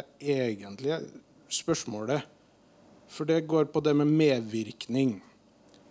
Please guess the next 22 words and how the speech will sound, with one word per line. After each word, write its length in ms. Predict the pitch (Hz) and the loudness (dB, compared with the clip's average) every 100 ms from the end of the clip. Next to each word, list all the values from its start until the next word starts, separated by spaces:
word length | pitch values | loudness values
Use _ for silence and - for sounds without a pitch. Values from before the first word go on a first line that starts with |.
| - | -4
En 160 | 165 175 | -2 0
ting 180 | 202 180 | 0 0
er 60 | |
å 80 | 165 | -2
være 320 | 160 170 160 | 0 2 2
med 200 | 143 123 | 2 0
på 100 | - | 0
medvirkning 720 | 160 156 120 110 107 - 123 135 | 2 2 0 -2 -6 -6 -4 -2
i 60 | |
forhold 240 | 135 131 - | -2 -6 -6
til 80 | - | -10
planutviklingen. 1000 | - 151 143 113 95 107 104 107 101 95 - _ _ - - - - - - - - - - - - | 0 2 2 -2 -6 -12 -12 -12 -12 -16 -20 _ _ -20 -20 -20 -20 -20 -20 -20 -20 -20 -20 -18 -2
Å 80 | 147 | 2
være 160 | 170 | 4
med 160 | 135 139 | 4 4
og 20 | |
dis-, 340 | 143 170 - - | 4 4 2 -4
diskutere 480 | 165 175 123 120 139 | 0 0 0 -4 0
diskusjon 540 | 180 175 131 147 190 190 | 0 0 -2 0 2 2
er 80 | |
en 120 | 156 123 | 0 0
ting, 260 | 160 131 | 2 0